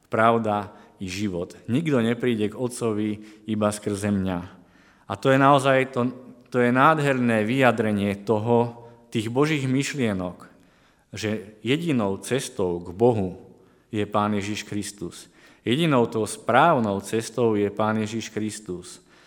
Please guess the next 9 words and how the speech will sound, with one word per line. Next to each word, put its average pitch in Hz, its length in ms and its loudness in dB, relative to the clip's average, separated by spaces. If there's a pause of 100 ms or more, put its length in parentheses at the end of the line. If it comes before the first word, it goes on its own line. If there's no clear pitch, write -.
(400)
Mnohí 139 240 4
ľudia 131 560 4 (640)
hovoria, 120 560 6
že 117 160 0
to 113 160 2
je 107 400 4
strašne, 104 800 -6
e, - 0 - (960)
úzkoprsé, 98 880 -2